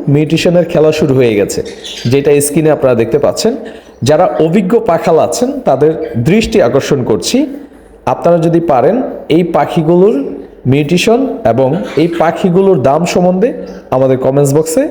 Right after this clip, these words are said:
আইডিয়া দিয়ে যাবেন। একটা কথা আছে না, আপনারা যেখানে শেষ করবেন, আমরা সেখান থেকে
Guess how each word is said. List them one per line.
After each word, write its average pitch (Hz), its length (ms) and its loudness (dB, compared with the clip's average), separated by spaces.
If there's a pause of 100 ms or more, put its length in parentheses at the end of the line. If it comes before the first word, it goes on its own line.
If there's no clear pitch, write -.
(240)
আইডিয়া 117 280 2
দিয়ে 107 180 2
যাবেন। 76 220 0 (440)
একটা 185 220 0
কথা 180 260 2
আছে 214 240 0
না, 208 60 2 (320)
আপনারা 165 340 2
যেখানে 180 260 0 (120)
শেষ 180 140 0 (100)
করবেন, 214 260 2 (480)
আমরা 135 240 2
সেখান 160 260 0
থেকে 185 160 0